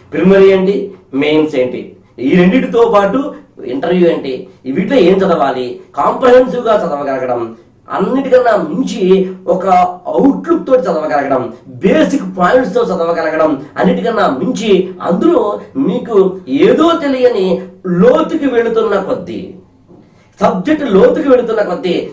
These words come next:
మీకు ఒక బ్రాడర్ అవుట్లుక్ రావాలి. ఇండియన్ హిస్టరీ చదువుతారనుకోండి, నేషనల్ మూవ్‌మెంట్ చదువుతారనుకోండి,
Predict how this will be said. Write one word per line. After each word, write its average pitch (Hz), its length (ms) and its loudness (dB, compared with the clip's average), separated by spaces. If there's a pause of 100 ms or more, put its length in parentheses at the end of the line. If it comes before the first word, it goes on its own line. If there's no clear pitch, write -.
మీకు - 160 0
ఒక - 140 -6
బ్రాడర్ 175 420 0
అవుట్లుక్ - 380 -6
రావాలి. - 300 -10 (1080)
ఇండియన్ 226 220 2
హిస్టరీ 190 220 -2
చదువుతారనుకోండి, 175 680 -4 (680)
నేషనల్ 196 500 0
మూవ్‌మెంట్ 196 280 -4
చదువుతారనుకోండి, 135 680 -4